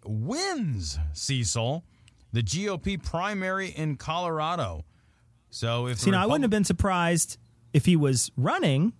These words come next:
Speaker 2: right? If he was running in it, just 'cause we've seen crazy people run.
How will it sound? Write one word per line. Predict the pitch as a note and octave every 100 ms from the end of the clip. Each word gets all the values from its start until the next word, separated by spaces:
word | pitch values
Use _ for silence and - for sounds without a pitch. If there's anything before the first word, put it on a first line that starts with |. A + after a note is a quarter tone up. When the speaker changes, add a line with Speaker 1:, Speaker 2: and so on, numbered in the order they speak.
| _
Speaker 2:
right? | C#3 D3 A3
If | G3+
he | E3+
was | B2+
running | C3 B3+ D4+ D3
in | C3+
it, | G#3+ -
just | C#3 -
'cause | D3
we've | C#3+ C3
seen | - A3+ G#3+ C#3
crazy | - D#3 G3 F3+
people | D3+ E3 C#3 B2+
run. | C3 C#4+ D#3 A#2